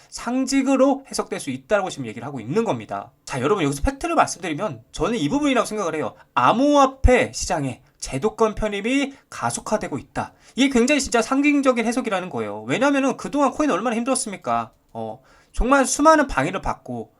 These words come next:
어, "너희는 투기 자산이다. 너희는 도박이다." 정말 말들이 많았잖아요. 그럼에도 불구하고 암호화폐 시장의 제도권 편입이 가속화되고 있음을 보여주는 중요한 상징으로 해석이 되고 있다라는 거죠.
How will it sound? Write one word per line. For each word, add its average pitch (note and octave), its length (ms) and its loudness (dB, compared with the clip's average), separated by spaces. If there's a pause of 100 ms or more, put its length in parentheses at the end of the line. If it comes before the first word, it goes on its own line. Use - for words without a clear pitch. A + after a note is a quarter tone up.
(120)
어, E3+ 120 -4
"너희는 A3+ 520 2
투기 C#4 220 -6
자산이다. A3 600 2
너희는 F3+ 280 -6
도박이다." D3+ 680 -2 (180)
정말 C4 260 0
말들이 F3+ 280 0
많았잖아요. B2+ 400 -6
그럼에도 D4+ 340 2
불구하고 F#3 600 0 (280)
암호화폐 F3+ 360 0
시장의 G3 360 -4
제도권 D3+ 380 -8
편입이 F3+ 480 -6 (160)
가속화되고 D#3+ 560 -6
있음을 G3 460 -2 (120)
보여주는 F#3 640 2
중요한 C#3+ 320 -4
상징으로 A3+ 680 -4
해석이 G#3+ 280 -6
되고 A#2+ 200 -10
있다라는 C#3 420 -4
거죠. G#2 260 -16